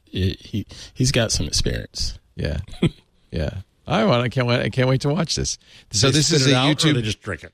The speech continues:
Speaker 2: YouTube. This was from Bon Appetit magazine.
Speaker 1: Bon
Speaker 2: Interesting.
Speaker 1: Appetit featuring Andre Mack.
Speaker 2: Oh,
Speaker 1: And
Speaker 2: nice.
Speaker 1: world-renowned
Speaker 2: Oh, nice.
Speaker 1: sommeliers.
Speaker 2: There it is. Sommelier tries to s-, oh, look at, so he's like their house sommelier.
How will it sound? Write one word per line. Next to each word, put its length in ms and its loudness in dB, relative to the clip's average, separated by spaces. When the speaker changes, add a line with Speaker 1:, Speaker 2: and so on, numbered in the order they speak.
Speaker 2:
YouTube. 500 2
This 120 2
was 140 2
from 180 4
Bon 220 4
Appetit 480 2
magazine. 560 2
Speaker 1:
Bon 220 6
Speaker 2:
Interesting. 480 2
Speaker 1:
Appetit 140 -4
featuring 800 0
Andre 540 2
Mack. 440 -2
Speaker 2:
Oh, 200 4
Speaker 1:
And 80 4
Speaker 2:
nice. 520 2
Speaker 1:
world-renowned 500 4
Speaker 2:
Oh, 120 6
nice. 360 2
Speaker 1:
sommeliers. 1160 0
Speaker 2:
There 200 4
it 60 6
is. 120 4
Sommelier 520 4
tries 300 2
to 60 -2
s-, 220 -2
oh, 140 2
look 180 2
at, 120 0
so 180 2
he's 200 4
like 180 2
their 200 2
house 240 4
sommelier. 640 0